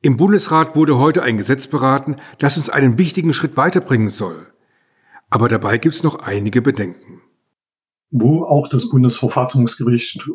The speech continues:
Speaker 2: unseres Erachtens zu Recht sagt, das führt dazu, dass die Menschen sich einem Überwachungsdruck, einem möglichen Überwachungsdruck ausgesetzt fühlen. Deswegen hat damals das Bundesverfassungsgericht gesagt, ähm, das ist ein Negativbeispiel.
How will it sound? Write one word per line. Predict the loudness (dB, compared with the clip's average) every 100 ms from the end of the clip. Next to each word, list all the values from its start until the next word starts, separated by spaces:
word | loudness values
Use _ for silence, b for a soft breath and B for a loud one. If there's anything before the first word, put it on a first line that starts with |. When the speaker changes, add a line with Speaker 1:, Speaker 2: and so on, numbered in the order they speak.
| 2
Speaker 2:
unseres | 2 2 -2
Erachtens | -2 -2 -2 -2 -2
zu | -2
Recht | -2 -2 -4
sagt, | -2 -2 -2 -2
das | -2 -2
führt | 0 0 2
dazu, | 0 2 2
dass | 2 -2 -4 B B B B B B _
die | 2 2 2 -4 -2
Menschen | 2 2 2 2
sich | 0 -2 -4
einem | -2 2 2 2
Überwachungsdruck, | 0 0 2 0 2 2 0 -2 -2 -2
einem | 0 2
möglichen | 2 0 0 -2 0
Überwachungsdruck | -2 -2 -2 0 0 -2 -6 -8 -2
ausgesetzt | 0 0 0 0 0 -2 -8
fühlen. | -2 2 2 2 -2 B B B _
Deswegen | -2 0 2 2 2
hat | 0
damals | 0 2 0 -2
das | -6
Bundesverfassungsgericht | -4 0 0 0 -4 -2 -2 -2 -2 -2 -4 -6 -8
gesagt, | -4 0 0 0 -6 -20 -4
ähm, | 2 2 2 0 -2
das | -4
ist | -2 -4 -2
ein | -4 0
Negativbeispiel. | 0 0 -2 0 -2 -2 -2 0 0 -2 0 0 -2